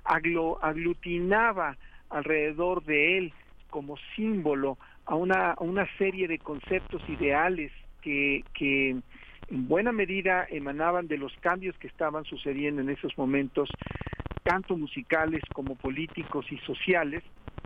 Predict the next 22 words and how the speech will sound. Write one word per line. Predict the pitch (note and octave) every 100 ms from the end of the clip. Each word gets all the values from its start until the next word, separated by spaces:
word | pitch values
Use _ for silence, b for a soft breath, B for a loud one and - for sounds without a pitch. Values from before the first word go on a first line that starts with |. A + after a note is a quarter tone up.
| - - - - - -
Esto | - -
Bruno | B2+ C#3+ C#3+
nos | C3 A#2+
lo | B2
va | C3
a | C3
explicar | - C3 B2+ B2
mucho | B2 -
mejor, | D#3+ E3 G3 F#3+ B B B B B - - - - - -
y | G#3
que | - A#3
de | G#3
alguna | G3 A3+ C4
forma, | - C4 A#3 G3 F#3+ G3 - - - - - - - - -
eh, | E3+ E3 E3 E3 - - - - - - - - - -
las | G#3 F#3 E3
personas | - F3 D3+ A3 A3 A3
que | -
estaban | E3 - G3+ G3+ G3
alrededor | E3 D3+ D3+ D3+ F3
de | E3+ D#3+
él | D#3+